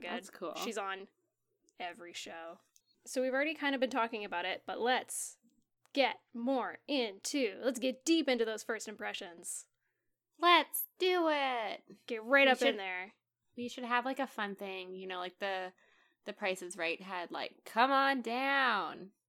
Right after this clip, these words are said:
Speaker 2: And
Speaker 1: Get <laughs> deep into those first impressions.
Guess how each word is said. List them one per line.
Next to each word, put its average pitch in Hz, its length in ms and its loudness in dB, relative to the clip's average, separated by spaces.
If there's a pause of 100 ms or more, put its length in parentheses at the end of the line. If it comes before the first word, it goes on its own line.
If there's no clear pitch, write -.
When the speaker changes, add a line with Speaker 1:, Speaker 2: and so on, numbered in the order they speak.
(380)
Speaker 2:
And 190 480 -10
Speaker 1:
Get 294 400 4
<laughs> - 0 -
deep 285 440 0
into 285 360 -2
those 269 440 2
first - 400 -6
impressions. 254 580 -10